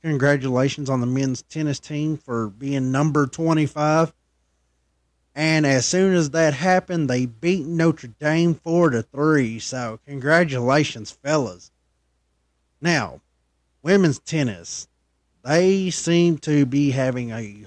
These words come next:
harder time. They took a loss to Syracuse, three to four, and then went to Boston College, where they lost zero to seven. <sighs> I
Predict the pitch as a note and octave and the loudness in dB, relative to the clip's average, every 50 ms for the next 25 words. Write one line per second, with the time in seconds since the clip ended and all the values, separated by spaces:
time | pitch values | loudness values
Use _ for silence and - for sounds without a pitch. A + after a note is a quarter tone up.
0 | - - B2 B2 B2 A2+ A2+ A#2 A2+ - - A2+ G#2+ A2+ G#2 G2+ G#2 - _ _ | -14 -6 -2 -2 0 -2 -2 -8 -12 -12 -10 -8 -8 -8 -8 -12 -14 -18 _ _
1 | _ _ _ _ _ _ _ _ _ _ _ _ _ _ _ _ _ _ _ _ | _ _ _ _ _ _ _ _ _ _ _ _ _ _ _ _ _ _ _ _
2 | _ _ _ _ C3+ C3+ C3+ C3+ B2+ - E3 F#3 F#3 - E3+ D3+ D3 D3 D3+ D3 | _ _ _ _ -2 0 2 2 0 2 0 0 2 2 2 4 6 6 6 4
3 | C#3 - - A#2+ - - E3+ E3 D#3+ D3 C3 A#2+ - - B2 A2+ G#2+ A2 A2+ A#2+ | 2 -2 -6 -6 -2 2 4 6 6 6 4 2 -2 -8 -12 -10 -10 -8 -8 -10
4 | A#2 - - - _ _ _ _ D3 C#3+ D3+ C#3+ C#3+ - - D#3 C#3+ A#2+ A2 A2+ | -10 -12 -14 -16 _ _ _ _ -2 -2 0 0 -2 -4 -4 -4 -4 -2 -2 -2
5 | A#2+ C3 B2+ - _ _ _ _ _ _ _ _ _ C3+ C#3 C3+ C#3 C#3+ C#3 C3+ | -4 -4 -6 -10 _ _ _ _ _ _ _ _ _ -6 -4 -2 0 0 2 0
6 | C3+ C3 B2+ B2+ A2+ - _ _ _ _ _ _ _ A#2+ C3+ D3 D#3 C#3+ C3 - | 0 -2 -2 -4 -6 -10 _ _ _ _ _ _ _ -8 -4 -4 -4 -4 -4 -8
7 | C3+ B2+ C#3+ C#3 C#3 B2+ - B2 A2 - D#3 D#3 D#3 D3+ C3+ A#2+ A#2 A2 - _ | -4 0 2 2 2 2 -2 -8 -14 -4 0 2 2 4 2 2 0 -4 -6 _
8 | A#2+ B2+ B2 A#2+ A#2+ A#2+ A2+ A2+ B2 C3 C3 B2+ G#2+ G2+ G2+ G2+ A#2 C3+ C#3+ C#3+ | -8 -4 -2 -2 -2 -2 -2 0 2 2 2 2 0 -2 -8 -12 -8 -6 -4 -2
9 | C#3 D3 D3+ C#3+ A#2+ G2 F2+ - - - - A#2 B2+ C#3 C3+ B2 A#2 G2 F2+ F2+ | 0 0 0 0 -2 -6 -10 -12 -10 -8 -6 -6 -4 -4 -6 -6 -8 -12 -14 -16
10 | _ _ _ _ _ _ _ _ _ _ _ _ _ _ _ _ _ _ _ _ | _ _ _ _ _ _ _ _ _ _ _ _ _ _ _ _ _ _ _ _
11 | _ _ _ _ _ _ A2 A2 A#2+ A#2 G2+ F#2+ F2+ - | _ _ _ _ _ _ -10 -8 -6 -6 -6 -6 -8 -10